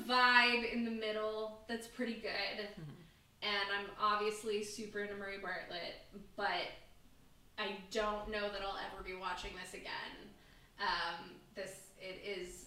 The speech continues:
Speaker 1: I, I think, I think I agree that it's not,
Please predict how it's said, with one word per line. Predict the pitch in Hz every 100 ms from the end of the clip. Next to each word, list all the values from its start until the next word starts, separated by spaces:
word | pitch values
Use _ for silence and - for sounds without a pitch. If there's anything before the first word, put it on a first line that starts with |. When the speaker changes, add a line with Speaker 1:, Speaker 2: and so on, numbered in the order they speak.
| -
Speaker 1:
I, | 190 190 185 208
I |
think, | 214 208 - -
I | 220
think | 226 226
I | 220 208
agree | - - 151
that | 170
it's | 170 - -
not, | 170 180